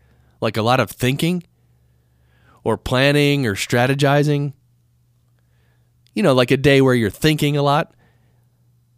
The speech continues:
Those are some of the, the most exhausting days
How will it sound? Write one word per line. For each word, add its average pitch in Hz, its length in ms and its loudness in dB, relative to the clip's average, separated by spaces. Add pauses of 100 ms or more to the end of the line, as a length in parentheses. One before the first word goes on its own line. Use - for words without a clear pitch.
(140)
Those 180 420 2
are 156 60 2
some 147 280 2
of 139 100 -2
the, 131 460 0
the 135 120 -4
most 143 280 2
exhausting 139 760 0
days 151 580 0